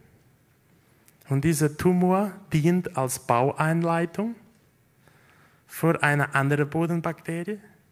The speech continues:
die resistent ist gegen Glyphosat. Damit man das nochmal aktivieren kann, also tierisches in pflanzliches einzubauen, dann hat man nochmal zwei Promotoren eingebaut.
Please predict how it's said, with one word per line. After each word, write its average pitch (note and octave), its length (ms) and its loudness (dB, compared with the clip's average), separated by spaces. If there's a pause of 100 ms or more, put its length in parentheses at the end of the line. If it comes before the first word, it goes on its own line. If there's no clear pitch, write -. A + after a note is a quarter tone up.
(420)
die D#3+ 80 -2
resistent D3 720 -2
ist D3+ 460 -8 (720)
gegen C3 420 -4
Glyphosat. - 680 -14 (2000)
Damit F#3 340 2
man F#3+ 160 2
das G3 240 0
nochmal F3 320 2
aktivieren C3+ 800 -2
kann, F#3+ 340 -4 (1080)
also A#2+ 240 -2
tierisches F3 840 2
in C3 240 -2
pflanzliches B2 680 -4
einzubauen, A2+ 680 -6 (1080)
dann B2+ 140 -2
hat C3+ 160 -2
man D#3 120 2
nochmal D3+ 240 2
zwei D3+ 200 0
Promotoren D3 760 0
eingebaut. G#2 760 -10